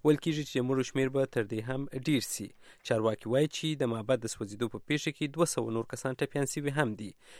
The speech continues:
پیښه په مالي وخت نن سهار وختي سوې ده. چارواکو دا خبره هم کړې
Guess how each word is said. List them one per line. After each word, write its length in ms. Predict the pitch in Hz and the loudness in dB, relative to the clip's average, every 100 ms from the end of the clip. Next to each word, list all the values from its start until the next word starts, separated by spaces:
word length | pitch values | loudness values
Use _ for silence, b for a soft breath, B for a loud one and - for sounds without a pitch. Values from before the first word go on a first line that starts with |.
| B - | B 0
پیښه 220 | 123 - - | 0 0 -2
په 140 | 107 | 0
مالي 280 | 104 117 151 | 0 2 2
وخت 280 | 156 - - 131 | 2 -2 -8 -2
نن 180 | 127 120 123 | -2 0 2
سهار 200 | 123 127 | 2 2
وختي 200 | 135 - - | 0 0 -2
سوې 200 | 110 110 107 | -2 -2 -6
ده. 60 | - B B B | -10 B B B
چارواکو 440 | - 117 127 - 127 | 0 4 4 4 0
دا 40 | - | 2
خبره 200 | 120 123 131 | 0 2 2
هم 80 | 175 | 2
کړې 180 | - 135 | 2 0